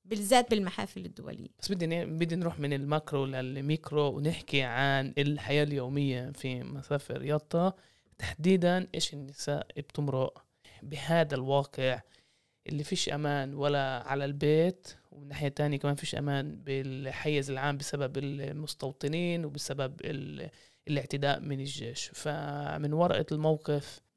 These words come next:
Speaker 2: إيش ال-، وين، وين التحدي كان؟
Speaker 1: طب خليني أول أقول لك كيف إحنا بلشنا نشتغل على ورقة الموقف هاي. وزي ما قلت هذا، آه، مشروع أكبر، حملة أكبر،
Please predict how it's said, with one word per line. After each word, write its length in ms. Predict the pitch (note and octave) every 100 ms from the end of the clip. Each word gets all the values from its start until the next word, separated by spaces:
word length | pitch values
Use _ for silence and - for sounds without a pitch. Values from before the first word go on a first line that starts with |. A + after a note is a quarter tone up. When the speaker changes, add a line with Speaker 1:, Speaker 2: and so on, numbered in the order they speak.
| -
Speaker 2:
إيش 180 | F3 -
ال-، 400 | - - E2+ - - - _
وين، 300 | F#3 G#3 G3
وين 100 | G#3+
التحدي 460 | G#3 E3+ F3 D3
كان؟ 240 | C3+ B2+ A#2 _
Speaker 1:
طب 160 | - F#3+
خليني 360 | - B3+ D4
أول 200 | D4+ C#4+
أقول 160 | B3 C4+
لك 140 | B3
كيف 240 | - D4 -
إحنا 280 | - A#3 G#3
بلشنا 420 | G3+ A3 - G3+
نشتغل 340 | G3+ - F3+
على 180 | F3 F#3
ورقة 260 | F#3 F#3 -
الموقف 440 | F#3+ F#3+ - F3+ A3
هاي. 160 | B3+
وزي 180 | B3+ A#3+
ما 120 | A#3
قلت 280 | A#3 A3 -
هذا، 380 | G#3+ G3+ G3 F#3+ -
آه، 400 | F#3+ F#3+ F#3 F#3+
مشروع 400 | G3+ - A3 -
أكبر، 360 | - G#3 C#4 -
حملة 380 | - A3 G3+ -
أكبر، 340 | - G#3 C#4